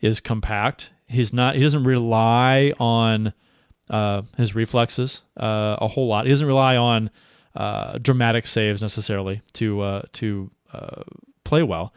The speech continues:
He's a, he's a positional goalie. So I think that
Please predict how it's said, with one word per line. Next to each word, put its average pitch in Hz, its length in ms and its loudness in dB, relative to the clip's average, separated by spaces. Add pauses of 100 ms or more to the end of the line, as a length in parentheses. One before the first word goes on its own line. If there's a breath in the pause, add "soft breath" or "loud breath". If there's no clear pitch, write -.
(380 soft breath)
He's 120 300 2
a, 110 260 4
he's 117 140 2
a 107 80 0
positional 110 460 0
goalie. 90 320 -8 (460 soft breath)
So 120 160 4
I 117 100 4
think 151 300 -2
that 135 260 2